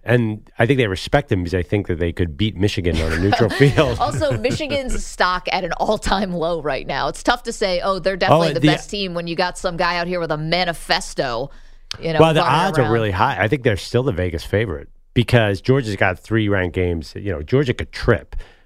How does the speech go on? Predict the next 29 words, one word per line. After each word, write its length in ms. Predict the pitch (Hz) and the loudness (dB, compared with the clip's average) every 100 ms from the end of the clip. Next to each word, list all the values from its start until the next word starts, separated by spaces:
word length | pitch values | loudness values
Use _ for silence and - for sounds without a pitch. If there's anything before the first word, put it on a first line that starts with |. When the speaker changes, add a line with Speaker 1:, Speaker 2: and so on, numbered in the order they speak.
| - | 2
Speaker 1:
but 160 | 127 120 | 4 4
Michigan 360 | 147 180 226 202 | 2 2 0 2
could 140 | 185 | 2
trip 220 | 185 180 | 2 0
too. 280 | 190 165 98 - | -2 -2 -4 -2
The 160 | 131 | 0
funny 220 | - 170 | 4 2
thing 120 | 156 120 | 4 0
is, 140 | 92 | -2
p-, 180 | - 101 | -6 -4
probably 260 | - 123 120 | 2 2 2
these 160 | 107 | 0
teams 200 | 123 104 | 2 2
are 60 | 92 | 2
not 220 | 92 - | 0 0
gonna 100 | 82 | -4
play 240 | 85 80 | -2 -2
in 80 | 76 | -2
the 60 | 73 | -6
final 280 | - 67 65 | -6 -8 -8
game. 200 | 67 65 - - - - - - _ - | -14 -6 -4 -2 -4 -10 -12 -18 _ -4
Speaker 2:
Coming 280 | - 233 233 | -2 0 0
up, 240 | 220 208 - - | -2 -2 -8 -12
so 260 | - 226 | -4 -2
much 240 | 220 208 202 | -2 -6 -4
more 240 | 208 202 | -4 -4
to 100 | 202 | -6
do, 600 | 175 196 190 190 190 185 - - | -4 -2 0 -2 -2 -6 -10 -12
including 1120 | - 185 - - 220 254 285 233 180 185 185 | -4 -4 -6 -6 -4 -2 0 0 0 -4 -8